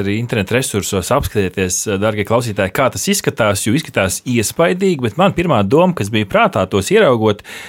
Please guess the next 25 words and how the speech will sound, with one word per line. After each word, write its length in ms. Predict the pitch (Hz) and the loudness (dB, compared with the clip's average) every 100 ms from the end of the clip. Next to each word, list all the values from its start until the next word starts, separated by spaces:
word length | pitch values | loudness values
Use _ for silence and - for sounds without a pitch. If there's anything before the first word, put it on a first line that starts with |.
| - | -8
cik 260 | - 196 | -4 -2
strauji 640 | - - 117 190 196 160 - | -4 -4 0 2 2 2 -2
to 220 | 165 175 | 0 0
var 160 | 170 147 - | 0 -2 0
apgūt, 560 | 220 101 95 87 85 | 0 0 -2 -2 -2
jo, 280 | 107 104 98 - - - | 0 2 2 -2 -12 -8
nu, 100 | 95 | -2
sākumā 460 | 139 170 117 110 | 2 2 0 -2
izskatās, 280 | 156 - 95 - | -2 -4 -4 -4
ka 60 | |
tu 100 | 170 | -6
to 160 | 160 95 | -2 0
roku 300 | 151 170 - | 2 2 0
ieliec 240 | 156 90 | 0 0
iekšā, 400 | - 151 190 120 104 | -2 -4 -2 0 0
un 120 | 90 | 0
te 100 | 113 | -2
uz 220 | 104 85 | -2 -2
visām 400 | 85 - 104 87 | -6 -2 -2 -2
pusēm 180 | - 165 | -4 -4
pirksti 640 | - 92 95 143 131 - 123 | -2 -2 0 -2 -4 -2 -2
iet, 140 | 156 | 0
un 80 | 101 | 0
visur 300 | 98 156 117 | -2 0 0
var 160 | 95 92 | 2 0